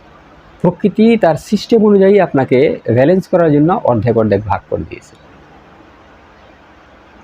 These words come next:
অর্ধেক অর্ধেক ভাগ করে দিয়েছেন। এখন কখনো আপনি গরম বেশি হন, কখনো আপনি ঠান্ডা বেশি হন। বেশি গরম হয়ে গেছেন,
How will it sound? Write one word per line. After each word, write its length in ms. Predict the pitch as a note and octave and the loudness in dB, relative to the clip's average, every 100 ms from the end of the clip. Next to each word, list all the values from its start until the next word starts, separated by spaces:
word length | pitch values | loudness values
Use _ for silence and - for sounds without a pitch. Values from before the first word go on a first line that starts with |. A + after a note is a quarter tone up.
| - - - | -20 -20 -4
অর্ধেক 320 | C#3 C3 C#3+ | -2 -2 -2
অর্ধেক 200 | G3 C4 - _ _ - - - - - | -6 -8 -16 _ _ -20 -20 -20 -18 -6
ভাগ 120 | A2 G2+ | -6 -6
করে 140 | - - | -8 -8
দিয়েছেন। 280 | - - - - - | -10 -14 -18 -20 -6
এখন 280 | E3 F#3+ G#3+ - - - - - - _ - | -4 -2 -4 -8 -20 -20 -20 -20 -20 _ -6
কখনো 300 | D#3+ F#3+ G3+ | -2 0 0
আপনি 160 | G3+ | 2
গরম 340 | D3 D3 D#3+ D#3 | 0 2 2 2
বেশি 220 | C#3+ E3 | 0 0
হন, 180 | G3+ C4 | 0 0
কখনো 280 | G3 D#3+ D3+ | -2 -2 -2
আপনি 140 | D3 | -4
ঠান্ডা 300 | - A#2+ G2+ | -4 -2 0
বেশি 240 | E2+ - | -2 -6
হন। 200 | F2+ - - - - - - - - - - - - - - | -12 -14 -20 -20 -20 -20 -20 -20 -20 -20 -20 -20 -20 -8 -2
বেশি 200 | E3+ A#3+ | 0 2
গরম 300 | G3+ A3+ A3 | 2 4 4
হয়ে 200 | G#3+ A3 | 4 4
গেছেন, 280 | A#3 C4+ | 2 0